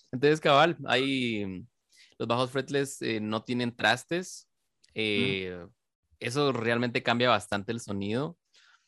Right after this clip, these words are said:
Speaker 1: eh, porque acerca como que el sonido del bajo eléctrico a, al de un contrabajo, porque, eh, uno escucha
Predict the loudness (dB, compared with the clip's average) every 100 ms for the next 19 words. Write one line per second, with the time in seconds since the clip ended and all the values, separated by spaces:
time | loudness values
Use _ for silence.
0 | _ _ _ -4 -2 -2 -4 -8 -10 -8
1 | -4 -4 0 -2 -2 -8 -20 _ _ _
2 | _ _ _ -14 -6 -2 0 2 2 2
3 | -2 0 0 0 0 0 0 -2 -6 -2
4 | 0 0 2 2 2 2 2 0 0 -2
5 | -4 0 0 0 2 4 4 2 0 -2
6 | 0 -2 0 0 2 4 4 4 -2 -10
7 | _ _ _ _ _ _ _ _ -4 2
8 | 4 4 4 2 -2 -4 -2 0 0 0
9 | 4 6 6 6 4 2 -2 -6 2 6
10 | 8 6 4 0